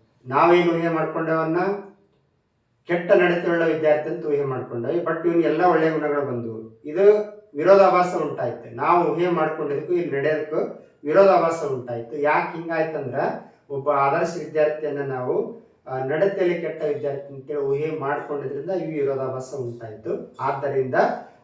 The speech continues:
ಆ, ಈ ವಿದ್ಯಾರ್ಥಿ ಕೆಟ್ಟ ನಡತೆಯುಳ್ಳ ವಿದ್ಯಾರ್ಥಿ ಎಂಬ ನಮ್ಮ ಊಹೆ ತಪ್ಪು. ಆದ್ದರಿಂದ ಇವನು ಆದರ್ಶ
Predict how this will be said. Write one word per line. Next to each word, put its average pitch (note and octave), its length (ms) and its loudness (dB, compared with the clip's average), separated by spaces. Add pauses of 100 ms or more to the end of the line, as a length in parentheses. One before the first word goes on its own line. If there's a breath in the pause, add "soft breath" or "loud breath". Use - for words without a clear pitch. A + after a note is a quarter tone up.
ಆ, B2+ 400 -4
ಈ D#3 200 -2
ವಿದ್ಯಾರ್ಥಿ D3 580 0
ಕೆಟ್ಟ D#3+ 280 -4
ನಡತೆಯುಳ್ಳ C#3 480 -2
ವಿದ್ಯಾರ್ಥಿ C3+ 480 -2
ಎಂಬ B2 180 -4
ನಮ್ಮ B2+ 260 -4
ಊಹೆ C3 320 -4
ತಪ್ಪು. C#3 800 -6
ಆದ್ದರಿಂದ D3+ 400 0
ಇವನು D#3 280 0
ಆದರ್ಶ C3+ 300 -2